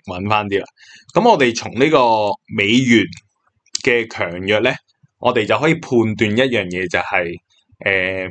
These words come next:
美股究竟會唔會繼續升，繼續 all time high 呢？噉啊，好多股票都 keep 住 all time high 啦。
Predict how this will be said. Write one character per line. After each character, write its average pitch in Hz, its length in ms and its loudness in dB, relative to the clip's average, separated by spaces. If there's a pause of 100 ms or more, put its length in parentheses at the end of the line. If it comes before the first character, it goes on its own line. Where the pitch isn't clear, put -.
(100)
美 113 200 -2
股 127 500 2 (320)
究 117 120 0
竟 131 220 -2
會 135 80 6
唔 98 180 -2 (120)
會 110 320 4
繼 131 80 -4
續 113 200 -4
升， 139 280 -2
繼 135 100 -2
續 123 200 -2
all 147 140 4
time 143 240 -2
high 143 240 0
呢？ 143 160 2 (380)
噉 151 180 0
啊， 156 120 2
好 107 100 -6
多 151 180 4
股 127 160 0
票 127 200 4
都 123 340 6
keep - 220 -6
住 117 100 2
all 110 180 4
time 113 240 -2
high 110 200 2
啦。 107 240 0